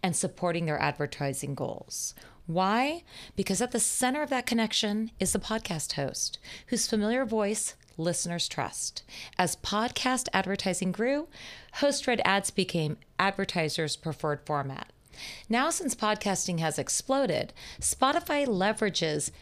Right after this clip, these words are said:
voice talent podcast ads, which are ads read by actors and producers, and Spotify today still admits that host-read ads outperform talent ads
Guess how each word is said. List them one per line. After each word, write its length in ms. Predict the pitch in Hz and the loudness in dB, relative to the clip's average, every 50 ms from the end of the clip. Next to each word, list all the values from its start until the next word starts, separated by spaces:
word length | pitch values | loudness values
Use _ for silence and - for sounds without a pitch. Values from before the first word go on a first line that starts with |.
| - - - - | -20 -18 -10 -6
voice 480 | 190 165 165 226 262 302 339 339 - - | -4 0 2 4 4 4 4 2 0 0
talent 500 | - - - 190 170 160 156 156 156 - - _ _ _ - | 0 0 2 2 2 2 2 0 0 -4 -10 _ _ _ -10
podcast 600 | - - 170 160 156 - - 156 151 147 - - - | -2 2 2 2 2 2 2 2 2 2 2 2 2
ads, 460 | 151 139 135 139 156 - - - - - - | 2 2 2 2 0 0 -2 -4 -6 -6 -2
which 220 | - 247 254 - | -2 0 2 4
are 200 | 285 277 262 - - - - | 4 4 2 0 -2 0 4
ads 260 | 190 180 175 175 - | 4 4 4 2 2
read 160 | - 160 151 - | 0 0 0 2
by 140 | 147 143 - - | 0 -2 0 0
actors 360 | 139 139 - - 151 151 - | -2 -2 -2 -4 -4 -4 -2
and 140 | 180 160 - | -4 -2 -4
producers, 640 | 165 139 139 135 131 - 135 135 151 160 - - - - - - - - - - - 247 | -4 -4 -4 -2 -2 -2 0 -2 -2 -2 -4 -6 -6 -8 -10 -10 -10 -10 -10 -2 0 2
and 100 | 254 240 | 4 4
Spotify 840 | - - - 247 254 269 285 294 285 - 220 214 214 214 214 214 214 - - | 2 2 4 4 4 6 4 2 2 2 2 4 4 2 2 -2 -4 -2 -2
today 560 | - 240 226 220 202 185 180 175 175 180 175 - - | 0 2 4 4 4 6 6 4 4 2 -2 -6 -8
still 500 | - - - - - - 240 247 262 247 | -4 -2 -2 0 2 4 4 4 4 2
admits 580 | 233 262 226 208 185 156 147 - - - - - - - - - | 2 2 2 4 2 2 2 0 -2 -4 -6 -6 -6 -10 -6 2
that 260 | - 226 - 185 - - | 2 2 2 2 2 4
host-read 480 | 240 269 269 - - - 302 302 302 - - | 4 4 4 2 2 2 0 0 0 0 0
ads 380 | 185 180 175 175 175 - - - - - | 2 2 2 0 0 -2 -8 -6 0 2
outperform 840 | 180 185 - - - - 233 220 - - 170 160 156 156 156 156 - - - - - - | 2 2 2 0 -2 -2 -2 -2 -2 -2 -2 -2 0 -2 -4 -6 -8 -16 -20 -20 -14 -6
talent 460 | - - - 277 302 320 311 240 - | -4 0 2 4 4 4 2 0 0
ads 460 | 151 147 143 147 - - - - - | 0 0 2 2 0 0 -2 -4 -6